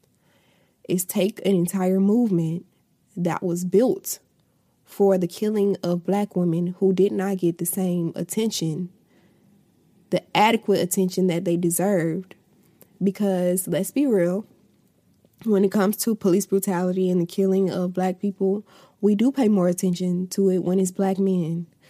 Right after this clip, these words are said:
Not to say that, you know, because I know some people are gonna take that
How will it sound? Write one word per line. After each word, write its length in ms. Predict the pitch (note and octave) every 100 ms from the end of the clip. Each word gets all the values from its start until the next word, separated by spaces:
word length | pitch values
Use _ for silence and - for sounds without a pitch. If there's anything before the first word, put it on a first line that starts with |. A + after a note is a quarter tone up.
| -
Not 240 | F#3+ C4+ D4
to 80 | B3
say 260 | B3+ A#3+
that, 440 | A#3+ F3 D#3 D#3+ - -
you 140 | G#3+
know, 420 | F#3 E3 E3+ E3+ - _ _ _ _ _ _ _ _ _ _ _ _
because 220 | G3 G3
I 100 | G3
know 180 | G3 G3
some 220 | G#3 G#3
people 260 | G3+ G3+ F#3+
are 120 | F#3+
gonna 200 | F3+ F3
take 260 | F3+ F3 F3
that 320 | E3 D#3